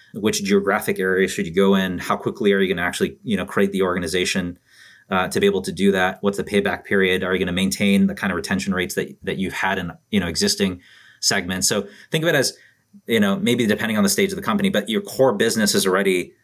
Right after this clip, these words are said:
you know, fully formed. Um, and you're really trying to get the distribution out in, in the right ways. And then, you know, there's other bets related to the product itself, right? Is you're kind of discovering new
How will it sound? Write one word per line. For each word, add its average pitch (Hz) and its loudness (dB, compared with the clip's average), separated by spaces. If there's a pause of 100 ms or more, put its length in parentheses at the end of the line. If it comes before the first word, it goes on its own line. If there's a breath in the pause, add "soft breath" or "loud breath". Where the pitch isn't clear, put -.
you 107 2
know, 92 0
fully 104 0
formed. 92 -4 (460 loud breath)
Um, 104 2
and 101 2
you're 101 -2
really 110 2
trying 104 0
to 98 2
get 98 -4
the 98 0
distribution 95 0
out 87 -4
in, 95 -4
in 98 -2
the 95 -4
right 92 -2
ways. 92 -4 (480 loud breath)
And 131 0
then, 131 -2 (100)
you 135 2
know, 123 2
there's 107 2
other 170 2
bets 127 0
related 117 2
to 101 0
the 98 -4
product 123 -2
itself, 98 -2
right? 101 0
Is 98 -2
you're 98 2
kind 135 -2
of 104 0
discovering 101 2
new 107 4